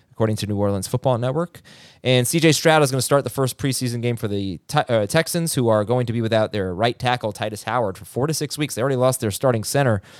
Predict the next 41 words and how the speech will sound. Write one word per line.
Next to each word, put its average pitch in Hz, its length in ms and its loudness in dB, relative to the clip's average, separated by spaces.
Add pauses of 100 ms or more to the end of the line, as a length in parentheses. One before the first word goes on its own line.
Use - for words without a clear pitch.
(140)
for 135 160 4
the 101 80 0
season. 113 480 0 (240)
So 104 340 2
not 120 320 0
good, 123 320 2
uh, 110 380 -2
early 120 400 0
developments 110 680 -2
for 113 220 -2
the 101 180 -2
Texans 113 420 -4
offensive 98 460 -4
line. 82 280 -6 (480)
All 135 80 -2
right, 123 120 0
let's 135 160 0
just - 180 -4
finish 160 320 2
with 135 240 -2
maybe 127 460 2
a 113 80 0
three-ish 220 960 -4
of 135 180 -2
your 120 140 -4
favorite 135 340 0
late 127 220 -2
round 120 260 -2
picks. - 320 -4
Heath, 208 240 0
you 196 60 -2
look 175 120 4
like 127 140 4
a 120 60 4
man 120 240 2
who's 107 180 -2
ready 120 300 2 (400)
to 123 100 -4
give 120 180 2
this 120 200 2
list. 131 440 0